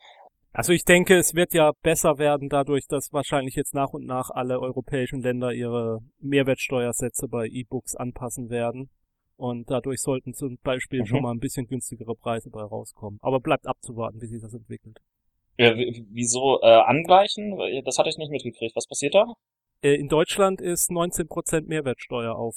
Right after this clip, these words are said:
Speaker 1: E-Books.
Speaker 2: Ach, wa-,
Speaker 1: Ja,
Speaker 2: wirklich?
Speaker 1: anstatt eben der
Speaker 2: Wa-
Speaker 1: sieben Prozent, die normalerweise auf gedruckte Bücher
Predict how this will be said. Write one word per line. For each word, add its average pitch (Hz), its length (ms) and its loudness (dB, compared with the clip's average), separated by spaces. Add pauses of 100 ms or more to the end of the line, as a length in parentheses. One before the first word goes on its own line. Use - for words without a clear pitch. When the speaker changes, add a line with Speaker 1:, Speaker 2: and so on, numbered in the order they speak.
(140)
Speaker 1:
E-Books. 117 500 -12 (1300)
Speaker 2:
Ach, - 160 4
wa-, 110 120 8
Speaker 1:
Ja, 139 180 0
Speaker 2:
wirklich? 233 260 2
Speaker 1:
anstatt 147 400 2
eben 143 260 -4
der 139 200 4
Speaker 2:
Wa- 135 40 2
Speaker 1:
sieben 151 320 2
Prozent, 135 500 -2 (160)
die 123 320 -6
normalerweise 127 640 0
auf 113 160 -8
gedruckte - 400 -10
Bücher 113 480 -10